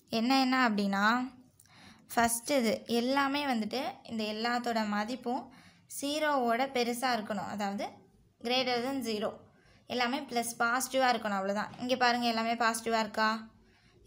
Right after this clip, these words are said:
எல்லாமே பாசிட்டிவாக தான் இருக்குது. So, ஃபஸ்ட்டு நிபந்தனையை வந்துட்டு பூர்த்தி செய்யுது. f of x greater than or equal to zero-வா இருக்குது. எக்ஸோட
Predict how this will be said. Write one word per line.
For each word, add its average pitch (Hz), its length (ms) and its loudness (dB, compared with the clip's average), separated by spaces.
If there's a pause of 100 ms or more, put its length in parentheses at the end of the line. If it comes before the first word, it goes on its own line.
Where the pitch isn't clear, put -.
எல்லாமே 262 300 0 (100)
பாசிட்டிவாக 233 460 0
தான் 214 120 0
இருக்குது. 277 280 -4 (140)
So, - 80 0 (440)
ஃபஸ்ட்டு 226 480 0
நிபந்தனையை 233 540 2
வந்துட்டு 240 320 0
பூர்த்தி 247 360 0
செய்யுது. 208 320 0 (960)
f - 60 -6 (120)
of 233 140 0 (140)
x - 20 -18 (380)
greater 240 300 2 (100)
than 247 180 0
or 240 140 2
equal 220 260 -2
to 208 120 -4
zero-வா 226 400 4
இருக்குது. 202 280 -6 (580)
எக்ஸோட 262 320 2